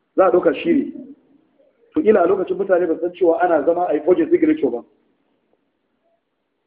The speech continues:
A, a nan tudun wada an taɓa samun wanda ya yi haka. Wani ɗan majalisa,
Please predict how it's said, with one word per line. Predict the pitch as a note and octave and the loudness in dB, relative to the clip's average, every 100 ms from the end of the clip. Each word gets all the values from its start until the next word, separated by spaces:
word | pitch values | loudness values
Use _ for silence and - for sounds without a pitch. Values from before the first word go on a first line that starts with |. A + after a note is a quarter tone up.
| _ | _
A, | D#3 D#3 D3+ | -6 -2 -4
a | |
nan | F#3+ A3+ | -2 -2
tudun | G#3 F3+ | -2 0
wada | C#3+ C#3 - - - - - _ _ - | 2 2 0 -8 -16 -20 -20 _ _ -8
an | E3+ | -2
taɓa | G#3 D#3+ | 0 4
samun | E3+ E3+ | 2 2
wanda | D3 D#3+ | -2 0
ya | C#3+ | 0
yi | |
haka. | C#3+ C#3+ - - - _ _ _ _ _ _ _ _ _ - C#3+ | 0 -2 -8 -14 -20 _ _ _ _ _ _ _ _ _ -18 -8
Wani | C#3 E3 | -2 0
ɗan | F3 F3 | 0 0
majalisa, | D3 C3+ D3 C3 - | 0 -2 -4 -6 -10